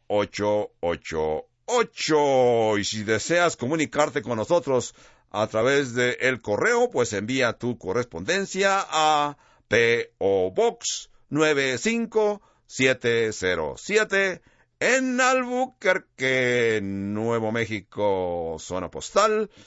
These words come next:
ocho siete uno nueve nueve. Que el Señor me los bendiga ricamente.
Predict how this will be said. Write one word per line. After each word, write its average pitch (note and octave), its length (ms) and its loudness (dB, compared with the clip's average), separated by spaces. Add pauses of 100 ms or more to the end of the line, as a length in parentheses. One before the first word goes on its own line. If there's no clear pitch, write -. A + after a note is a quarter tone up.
(560)
ocho F#3 640 2
siete B2+ 800 0
uno G2 680 -2
nueve F2+ 580 -4
nueve. G2+ 1300 -2 (1160)
Que F2+ 120 -6
el F2 40 -4
Señor B2 380 0
me E3 80 2
los E3 160 2
bendiga B2+ 560 -2
ricamente. G3 2500 -2